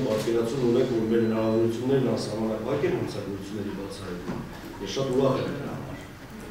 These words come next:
Բայց ինքներդ տեսնում եք, բազմաթիվ հանցագործություններ կան, որոնք իրենց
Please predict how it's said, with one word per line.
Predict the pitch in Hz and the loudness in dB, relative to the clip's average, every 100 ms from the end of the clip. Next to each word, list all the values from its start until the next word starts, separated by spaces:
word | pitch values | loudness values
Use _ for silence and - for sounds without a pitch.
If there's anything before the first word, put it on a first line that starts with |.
| - | -8
Բայց | - 123 127 | -2 0 0
ինքներդ | 127 165 180 175 | 2 6 6 6
տեսնում | 135 - 160 - | 2 2 2 2
եք, | - | 2
բազմաթիվ | 107 110 131 131 - | 0 2 2 2 0
հանցագործություններ | 117 117 117 117 117 175 175 151 | 0 0 0 0 2 2 2 2
կան, | 110 - | 0 2
որոնք | 185 170 | 2 4
իրենց | 170 165 | 4 4